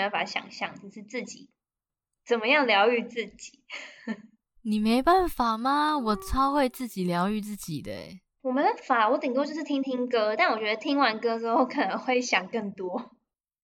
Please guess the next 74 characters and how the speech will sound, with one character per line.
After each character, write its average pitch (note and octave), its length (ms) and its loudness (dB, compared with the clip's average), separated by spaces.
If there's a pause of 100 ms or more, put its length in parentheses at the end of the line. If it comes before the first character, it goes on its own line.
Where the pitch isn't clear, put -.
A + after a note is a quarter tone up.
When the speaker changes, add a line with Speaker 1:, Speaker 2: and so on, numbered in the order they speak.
(400)
Speaker 2:
<laughs> - 520 -12
听 B3+ 120 2
完 A#3 100 2
歌 A3 140 2
之 A#3 60 4
后， A3+ 100 8
然 F#3 100 10
后 F#3+ 60 10
开 A3 120 4
始 G#3 40 4
打 D#3 160 6
电 E3+ 100 2
话 F#3 120 2
给 E3+ 80 -2
朋 E3+ 120 -2
友 E3+ 140 2
，“欸， B3+ 240 6
我 A#3+ 80 6
跟 D4+ 140 2
你 D#4 80 0
讲。” A3+ 360 2 (460)
Speaker 1:
欸， C#4+ 100 -6
但 G#4 200 2
我 A#3+ 80 2
其 A#3+ 100 -2
实 A#3 140 -8
不 G#3+ 100 -16
太， C#4 220 -2
应 B3 80 -6 (500)
该 G4+ 140 6
说 F#4+ 160 4
长 A3+ 260 0
大 C#4 160 4
之 A#3+ 80 -6
后， B3 140 0
我 G3+ 180 0
反 F3+ 220 -4
而 E3 100 -4
越 G#3+ 160 2
来 F#3+ 120 2
越 G3 140 -2
少， - 200 -6 (460)
就 G3+ 120 -18
是 G#3+ 60 -12
会 G#3 260 -2
直 F#3 160 -20
接 G#3+ 160 -4
打 A3 160 2
电 G3 100 0
话 G#3 140 0
给 E3+ 140 -2
朋 - 80 -12
友 F3+ 260 -10 (140)
讲 F#3+ 260 0
一 G3 60 -12
些 F3 440 -2 (140)
抱 F#3 200 2
怨 F#3+ 140 -4
的 - 140 -18
事 - 220 -18
情， - 200 -20 (560)
就 F#4 120 4
连 A#3 180 6
现 B3+ 160 2
在 B3 100 4
发 B3+ 220 2
限 A3 240 0
动 G#3+ 160 0
也 E3 120 2
越 F#3 60 0
来 F3 120 2
越 F3 140 0
少 - 220 -6
了。 - 340 -10